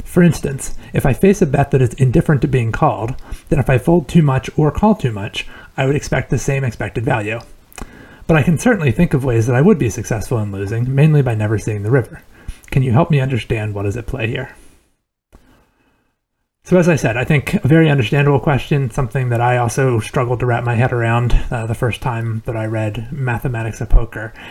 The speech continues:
And that's because I primarily understood game theory through the lens of the Ace King Queen game. I think a lot of you will be familiar with this. I talk about it in my book, uh, my books.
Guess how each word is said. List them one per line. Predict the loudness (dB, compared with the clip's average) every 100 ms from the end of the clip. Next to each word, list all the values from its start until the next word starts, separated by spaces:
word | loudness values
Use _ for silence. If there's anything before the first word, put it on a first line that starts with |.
| 2
And | 4
that's | 4 4
because | -2 0 2 2 0
I | 0 0 0
primarily | 2 0 0 0 0 -2
understood | -4 -6 -6 -6 -6 -4
game | -4 -4
theory | -2 -2 0 -2
through | -2 -4
the | -4
lens | -6 -6 -4 -6 -8 -4
of | -2 -2 -2 -4 -2
the | 0 2
Ace | -2 -2
King | -4 -4
Queen | -4 -4 -4
game. | -6 -6 -8 -12 -20 -2
I |
think | 2
a | 2
lot | 2 2
of |
you | 0
will | 2
be | 2
familiar | 0 0 -2
with | -2 -2
this. | -2 -4 -4 -4
I | 0
talk | 0
about | -2 -6 -6
it | -8
in | -10
my | -10 -6
book, | -2 -2 -2 -6 -10 -8
uh, | -6 -6 -8
my | -8
books. | -6 -6 -6 -10